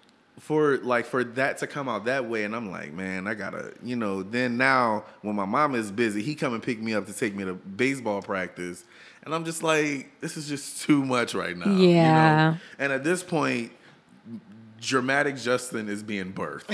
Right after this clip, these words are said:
Speaker 2: <laughs>
Speaker 1: You know what I'm saying? I'm like, "Mama, what is you doing?" Like, I'm crying on the floor, like, "You ruining my life."
Speaker 2: You're ruining
Speaker 1: All
Speaker 2: my
Speaker 1: that.
Speaker 2: life.
Speaker 1: Anyway,
Speaker 2: All
Speaker 1: so
Speaker 2: at
Speaker 1: that's
Speaker 2: eight
Speaker 1: how it
Speaker 2: years
Speaker 1: was with me.
Speaker 2: old.
Speaker 1: Um,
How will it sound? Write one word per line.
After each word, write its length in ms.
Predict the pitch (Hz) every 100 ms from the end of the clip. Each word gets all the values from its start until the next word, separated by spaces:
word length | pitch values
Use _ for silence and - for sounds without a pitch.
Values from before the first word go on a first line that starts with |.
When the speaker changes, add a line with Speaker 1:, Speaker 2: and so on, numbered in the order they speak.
| 180
Speaker 2:
<laughs> 260 | 226 196 -
Speaker 1:
You 60 | 127 139
know 80 | 139
what 60 |
I'm 80 | 139
saying? 500 | 143 127 123 123 117
I'm 220 | 123 147 135
like, 420 | 117 101 95 - - - - - - -
"Mama, 240 | 123 131 131
what 120 | 135
is 120 | 123
you 100 | 104 101
doing?" 680 | 95 143 151 151 151 147 143
Like, 260 | 131 110 101
I'm 120 | 123
crying 320 | 143 131 117 107
on 120 | 92
the 120 | 87
floor, 500 | - 131 131 135 135
like, 200 | 127 127
"You 120 | 117
ruining 320 | 117 131 139 127
my 160 | 101
life." 840 | 95 95 123 127 135 135 220 - 254 240
Speaker 2:
You're 160 | 220 185
ruining 120 | 170
Speaker 1:
All 260 | 131 139 135
Speaker 2:
my 60 |
Speaker 1:
that. 220 | 123 135 170
Speaker 2:
life. 260 | 165 165 196 - - -
Speaker 1:
Anyway, 240 | 190 175 208
Speaker 2:
All 180 | 214
Speaker 1:
so 40 | 220
Speaker 2:
at 120 | 196
Speaker 1:
that's 60 | -
Speaker 2:
eight 100 | 180
Speaker 1:
how 100 | -
it 20 |
Speaker 2:
years 100 | 175
Speaker 1:
was 100 | 165
with 100 | 160 156
me. 120 | 160
Speaker 2:
old. 100 | 175
Speaker 1:
Um, 480 | 107 107 104 98